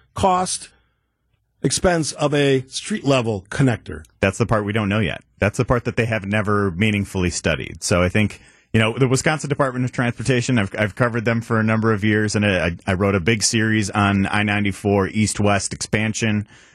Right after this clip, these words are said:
Speaker 2: Uh, they're very resistant to new ideas and have been historically, regardless of,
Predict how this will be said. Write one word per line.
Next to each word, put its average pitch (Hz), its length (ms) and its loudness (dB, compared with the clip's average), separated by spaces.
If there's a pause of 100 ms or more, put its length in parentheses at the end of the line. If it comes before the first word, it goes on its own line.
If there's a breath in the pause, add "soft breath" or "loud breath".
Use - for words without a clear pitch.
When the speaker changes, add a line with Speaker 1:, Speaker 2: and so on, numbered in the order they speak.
(160 soft breath)
Speaker 2:
Uh, 101 380 2 (440)
they're 131 280 2
very 139 320 -2
resistant 117 640 -2
to 101 560 2
new 98 200 4
ideas 80 640 -2
and 95 140 2
have 90 240 -2
been 85 160 -2
historically, 67 640 -4
regardless 104 580 0
of, 98 300 -2